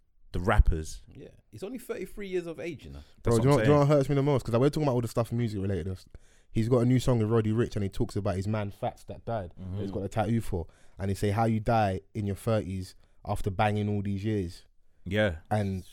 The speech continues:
Speaker 3: Nipsey's died in his thirties.
Speaker 1: Imagine, like,
Speaker 3: Thinking about all the other stuff you've been through in terms of street shit, even though this is to a certain level a street issue.
Speaker 1: Yeah.
Speaker 2: Mm.
Speaker 3: All the other stuff, you probably, all the proper clothes shaves you probably had, to die like that outside your own shop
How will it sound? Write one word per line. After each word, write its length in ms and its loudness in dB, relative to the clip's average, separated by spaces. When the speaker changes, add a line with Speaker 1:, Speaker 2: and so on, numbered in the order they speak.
Speaker 3:
Nipsey's 440 2
died 240 2
in 80 0
his 120 -2
thirties. 460 0
Speaker 1:
Imagine, 420 2
like, 160 -4
Speaker 3:
Thinking 220 4
about 160 6
all 120 8
the 60 6
other 100 2
stuff 180 0
you've 100 -4
been 160 2
through 140 -4
in 40 0
terms 140 0
of 80 -4
street 220 -2
shit, 320 -6
even 140 4
though 80 6
this 140 2
is 140 2
to 100 6
a 60 6
certain 320 4
level 240 2
a 40 -2
street 300 -2
issue. 340 -6
Speaker 1:
Yeah. 200 -2
Speaker 2:
Mm. 100 -12
Speaker 3:
All 140 6
the 160 4
other 100 4
stuff, 140 2
you 60 -2
probably, 200 0
all 80 8
the 60 0
proper 240 0
clothes 320 0
shaves 200 -4
you 60 -4
probably 280 -4
had, 280 -4
to 80 -4
die 220 6
like 160 2
that 160 0
outside 360 2
your 100 0
own 140 2
shop 380 -2